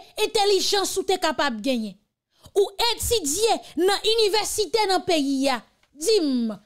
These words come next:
konbyen ayisyen ou konn wè nan gwo pòs an Repiblik Dominikèn? Ou etidye medsin, se vre, apre de twa jou, stidyo a al fè. Konbyen doktè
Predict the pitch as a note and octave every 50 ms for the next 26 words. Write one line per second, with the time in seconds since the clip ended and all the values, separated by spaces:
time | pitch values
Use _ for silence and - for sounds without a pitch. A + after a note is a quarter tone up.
0 | _ _ _ _ - C5+ B4+ A#4+ B4+ C5+ D5 - - - G4 F#4+ F#4 F4 D#4 -
1 | - - - C#4 C4+ C4 A#3+ G#3+ - _ _ _ _ _ _ - G4+ D4+ - G4+
2 | F#4+ D#4+ D#4+ E4 F4 E4+ E4+ E4 D4 A3+ A3 C#4+ G4+ F#4 F#4 - - F#4 D#4 -
3 | - - - - - E4+ D4 C#4+ C#4 C#4 C#4 C4 A#3+ C#4 A#3+ F#3+ F#3+ C4 C4 A#3+
4 | B3 A#3 A3+ G#3+ - - A#3 A3 G3+ G3 F#3+ G#3 _ _ _ _ _ _ _ _
5 | _ _ _ _ - - - _ - G4+ F#4+ - F#4 F4+ - - - F#4+ C#4 A#3
6 | E4 F4+ F4 F4 E4+ D#4+ - - - - F4+ F4 E4+ E4+ D#4 - - - E4+ D#4
7 | C#4 D#4 D#4 E4 D#4+ D#4 - _ _ _ _ - E4+ F4 F4 F#4 F4+ E4+ E4 D#4+
8 | D#4 D#4+ D4+ D4+ C#4+ C4+ G#3+ F3+ C4+ C#4 C4+ - _ - - - - - D#4+ D#4
9 | A#3+ G#3 G#3 A3 A3+ G#3+ A3 A3 G#3+ G#3+ A3+ A#3 A3+ A3 - - F#3 F3+ _ _
10 | _ _ _ _ _ _ _ _ _ _ - - - - - B4 C#5+ C#5 B4 B4
11 | C5 C#5+ D5+ A#4+ F#4 A4+ G#4+ G4+ - - - A4